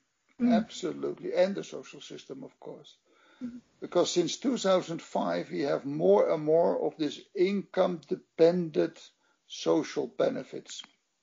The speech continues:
Speaker 2: And that has to change. And that is twelve billion in straight subsidies,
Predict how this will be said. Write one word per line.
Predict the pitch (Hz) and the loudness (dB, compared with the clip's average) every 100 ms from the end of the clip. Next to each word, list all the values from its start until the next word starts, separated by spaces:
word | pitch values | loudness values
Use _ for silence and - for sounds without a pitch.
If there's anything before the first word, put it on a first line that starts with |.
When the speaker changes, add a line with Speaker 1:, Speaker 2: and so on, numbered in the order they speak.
| _ _ _ - _ _ _ | _ _ _ -20 _ _ _
Speaker 2:
And | - 240 | -14 -10
that | - 196 180 | -4 -2 0
has | 165 - | -2 -2
to | 156 | -8
change. | - - 160 - - - - _ _ _ _ _ - | -8 -6 -6 -6 -12 -20 -20 _ _ _ _ _ -8
And | 147 160 | -4 0
that | 156 156 | 0 0
is | 156 139 - - - _ _ | -2 -4 -8 -14 -20 _ _
twelve | - 170 208 180 - | 2 4 6 2 0
billion | 165 175 165 139 123 - - - | 2 4 4 4 2 -2 -12 -14
in | 135 | -12
straight | - - 147 147 147 | -12 -4 -2 -2 -4
subsidies, | - 151 - 180 165 233 - - | -4 -4 -6 -10 -10 -10 -12 -18